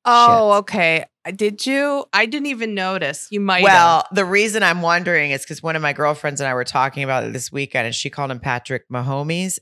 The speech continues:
Speaker 2: and I couldn't stop laughing 'cause that's obviously not
Speaker 1: Oh,
Speaker 2: correct.
Speaker 1: that is funny.
Speaker 2: And now I
Speaker 1: Yeah.
Speaker 2: think I went and fucked up his name too because I spent the weekend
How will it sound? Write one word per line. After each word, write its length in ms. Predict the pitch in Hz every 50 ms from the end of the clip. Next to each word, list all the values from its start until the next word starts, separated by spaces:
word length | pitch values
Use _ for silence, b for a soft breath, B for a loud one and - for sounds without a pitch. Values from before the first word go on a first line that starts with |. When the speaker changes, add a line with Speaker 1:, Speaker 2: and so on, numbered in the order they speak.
| _
Speaker 2:
and 160 | - 131 127
I 40 | 123
couldn't 240 | 123 - 156 147 147
stop 300 | - - 151 139 139 -
laughing 500 | 123 120 123 135 151 - 185 185 185 190 175
'cause 140 | - 156 127
that's 180 | 135 123 -
obviously 480 | 131 123 - 165 160 165 170 170 170 170
not 240 | 170 170 170 170 170
Speaker 1:
Oh, 40 |
Speaker 2:
correct. 360 | 170 165 147 123 127 135 147 170
Speaker 1:
that 20 |
is 240 | 165 165 165 - -
funny. 320 | - - 165 165 160 156
Speaker 2:
And 140 | 151 151 156
now 240 | 156 147 147 143 135
I 140 | 135 139 156
Speaker 1:
Yeah. 120 | 160 160
Speaker 2:
think 180 | 160 156 147 143
I 120 | 143 131
went 220 | 131 127 131 98 -
and 100 | 127 120
fucked 260 | - 127 120 - -
up 140 | 127 117 -
his 160 | 120 113 -
name 200 | 135 123 113 113 -
too 340 | - - 139 131 123 110 110
because 400 | - 120 - - - 139 127 123
I 100 | 123 120
spent 300 | 120 - - - 123 113
the 80 | - 117
weekend 640 | 107 117 113 110 - 135 113 110 107 107 110 107 -